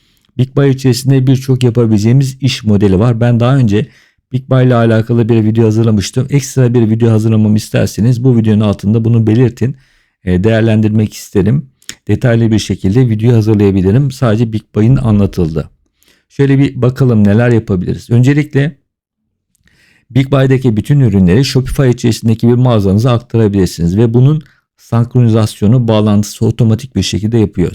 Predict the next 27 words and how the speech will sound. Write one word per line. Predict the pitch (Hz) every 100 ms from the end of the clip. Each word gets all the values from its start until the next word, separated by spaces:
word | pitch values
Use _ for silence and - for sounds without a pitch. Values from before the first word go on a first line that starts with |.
| -
Sadece | - 127 110 104
bir | 123
düğmeye | 123 123 107 120
tıklamanız | 127 113 104 110 117
yeterli. | 110 95 87 85 123 143
O | 123
düğmeye | 123 113
tıkladıktan | 110 131 127 123 131 120
sonra | 104 101 107
adamların | 113 117 110 90 92
iki | 113 -
yüz | 127 104
bin | 107
üzerindeki | - 117 107 95 87 - 123
ürünlerini | 117 98 82 87 131 147 _ _
Shopify | _ 113 - -
mağazasına | 127 113 104 92 - 127
aktarabiliyorsunuz. | 110 - 101 90 87 85 - 147 165 - _ _
Herhangi | - 98 143 143
bir | 139
sipariş | 131 - 120 110
geldiğinde | - 113 87 87 95 143 - _ _ _ 131
bütün | 131 147
her | 113
şey | - 135
otomatik | 113 117 107 110 -
yapılıyor. | 87 - 82 73